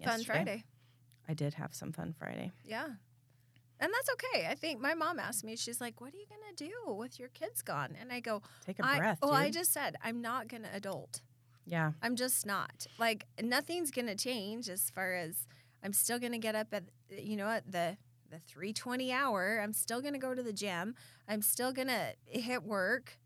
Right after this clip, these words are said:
Speaker 1: I'm gonna bust my butt. But when I come home, I'm not gonna worry about dinner. My fridge is one hundred percent empty,
Speaker 2: <laughs>
Speaker 1: and it's fantastic. I'm not even, uh, like, i-, i-, is there coffee there? Is there creamer there?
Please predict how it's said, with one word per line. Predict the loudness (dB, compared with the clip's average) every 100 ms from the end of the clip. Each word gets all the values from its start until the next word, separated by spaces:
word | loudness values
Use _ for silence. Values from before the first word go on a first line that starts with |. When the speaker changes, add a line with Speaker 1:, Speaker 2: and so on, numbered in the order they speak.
| -6
Speaker 1:
I'm | -4 -2 -6 -8
gonna | -4 -2
bust | -2 -6 -2 0 0
my | -2 -4
butt. | -2 0 0 -2 -10 -18 -6
But | 0 2
when | 2
I | 0
come | 2 2 2
home, | 4 4 4 2 -2 -10 -20 _ _ -2
I'm | 0 2
not | 0
gonna | 0 0
worry | 0 0
about | 0 -2 -2
dinner. | -4 -4 -8 -10 -2
My | 0
fridge | 0 0 0 0
is | 2 2 0
one | -2 -2
hundred | -4 -4 -6
percent | -4 -2 0 -2 -6
empty, | -8 -8 -8 -10 -10 -6 -6 -4
Speaker 2:
<laughs> | -4 6
Speaker 1:
and | 8
it's | 8 6
fantastic. | 4 4 4 2 2 2 -2 -6 -16 -20 0
I'm | 4
not | 8 6 6
even, | 2 4 4 2 2 4
uh, |
like, | 6 4 2 0
i-, | 0 0 -2
i-, | -2
is | 0 -2
there | 0
coffee | 2 2 2
there? | 0 0
Is | 2
there | -2
creamer | -2 0 0 2
there? | 2